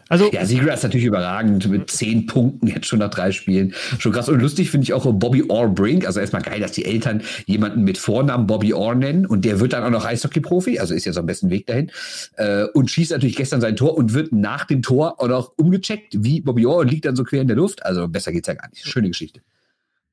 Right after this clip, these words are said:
Speaker 1: Du sagst, dass die stärker sind als die Kanadier. Findest du die besser? Glaubst du, dass die, dass die Favorit sind? Oder w-, was sagst du bis jetzt? Wer, wer sticht da raus? Also du hast ja in der einen Gruppe natürlich Kanada. Ich dachte eigentlich auch, dass die Russen stark sind.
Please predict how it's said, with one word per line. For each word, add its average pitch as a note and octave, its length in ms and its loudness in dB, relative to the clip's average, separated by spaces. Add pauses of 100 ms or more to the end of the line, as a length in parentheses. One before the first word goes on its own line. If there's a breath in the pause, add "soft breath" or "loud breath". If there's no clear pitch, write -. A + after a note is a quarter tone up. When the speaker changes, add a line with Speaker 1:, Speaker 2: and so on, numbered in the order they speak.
(1300)
Speaker 1:
Du C#3 100 0
sagst, D3 340 2
dass D#3+ 160 2
die D#3+ 360 4
stärker E3+ 320 0
sind G#3 200 0
als G3 120 0
die - 120 -8
Kanadier. F3+ 360 0
Findest - 220 -2
du C#3 40 -4
die C#3 60 -2
besser? D#3 280 0
Glaubst C#3+ 260 0
du, D#3+ 60 -2
dass C#3 100 0
die, C#3 480 2
dass C3 160 -2
die C#3 140 -2
Favorit A#2+ 400 0
sind? G3+ 160 -2
Oder B2+ 180 0
w-, A#2+ 140 0
was B2 400 -4
sagst - 240 -4
du C3+ 40 -2
bis A2 120 0
jetzt? A#2+ 260 -2
Wer, A#2 420 4
wer A2+ 120 2
sticht - 240 -4
da A#2 60 2
raus? G#2+ 280 -2
Also B2+ 160 4
du A#2+ 160 2
hast C3+ 140 2
ja C#3+ 40 2
in B2 40 2
der A#2+ 100 2
einen C3+ 160 2
Gruppe C3+ 220 -2
natürlich D3 320 0
Kanada. D3 360 2
Ich C3+ 120 0
dachte C#3 240 -4
eigentlich C3 180 -2
auch, B2+ 80 -6
dass - 140 -4
die - 100 -6
Russen B2+ 320 -4
stark - 240 -4
sind. E3+ 220 -6